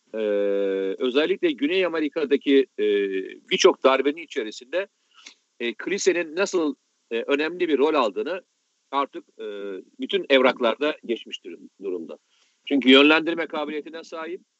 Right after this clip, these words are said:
ve oradaki gücün bir parçası olma, e, şeyi var, rolü var. O zaman diyelim ki bu tür organizasyon şemaları, istihbarat örgütlerinde yalnızca Müslümanlar üzerine tezgahlanan bir şey değil.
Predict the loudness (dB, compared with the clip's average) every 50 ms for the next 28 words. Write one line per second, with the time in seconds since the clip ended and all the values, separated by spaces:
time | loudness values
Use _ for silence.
0 | _ _ _ _ _ _ -10 -6 -6 -6 -6 -8 _ _ _ _ _ _ _ _
1 | -10 -8 -8 -6 -8 -8 -10 -12 -14 -10 -10 -10 -2 -2 -2 -2 -2 -10 _ _
2 | _ -6 -4 -4 -2 -2 -2 -2 0 -2 -4 -2 -2 0 2 2 2 2 2 2
3 | 0 0 0 -2 _ _ _ -10 -4 -2 0 0 2 2 0 0 -2 -4 -6 -6
4 | -10 -10 -10 -12 -16 _ _ -2 0 4 6 6 6 4 0 -2 _ _ _ _
5 | _ _ _ _ -10 -2 2 4 4 6 4 4 -2 -6 _ _ _ _ _ _
6 | _ _ _ _ _ _ _ _ _ _ _ _ _ _ _ _ _ _ _ _
7 | _ _ _ _ _ _ _ -14 -8 -8 -2 -2 -2 0 2 2 0 0 0 -6
8 | -2 0 0 0 0 _ _ _ _ _ _ _ _ _ _ -18 -10 -6 -6 -4
9 | 0 6 8 8 8 6 -2 _ -2 2 4 4 4 2 -2 -2 -2 -2 0 -2
10 | -2 -2 -4 -4 -4 -4 -4 -2 -2 -2 0 0 2 4 4 4 4 4 2 0
11 | _ -10 -12 -12 -12 _ -20 -10 -4 -2 0 0 0 0 2 2 2 2 0 -6
12 | _ -2 -2 0 2 2 0 0 0 -2 -4 -6 -6 -2 -2 -2 -2 -2 -6 -6
13 | -6 -4 -2 0 0 4 2 2 2 2 2 4 4 4 2 4 4 4 4 6
14 | 6 4 4 4 2 2 2 2 0 -2 -2 2 2 2 2 2 -2 -4